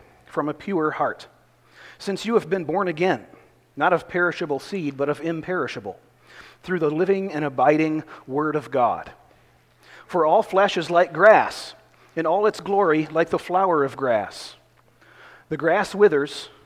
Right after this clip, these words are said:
and the flower falls, but the word of the Lord remains forever. And this word is the good news that was preached to you. So put away all malice and all deceit and hypocrisy and envy and all slander." Like newborn infants,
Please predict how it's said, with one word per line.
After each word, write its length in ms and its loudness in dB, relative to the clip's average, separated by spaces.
and 120 -6
the 60 -6
flower 360 0
falls, 600 -4
but 100 -6
the 100 -6
word 200 0
of 80 -2
the 80 -2
Lord 380 0
remains 760 -6
forever. 560 0
And 140 -8
this 180 -6
word 460 -2
is 140 -10
the 80 -10
good 240 -4
news 360 -4
that 160 -4
was 140 -4
preached 480 -10
to 100 -12
you. 360 -6
So 180 -2
put 160 2
away 300 6
all 240 4
malice 480 2
and 100 0
all 140 2
deceit 500 -8
and 140 -6
hypocrisy 720 -4
and 100 -6
envy 560 -6
and 140 -4
all 200 0
slander." 640 -6
Like 140 2
newborn 440 0
infants, 500 -6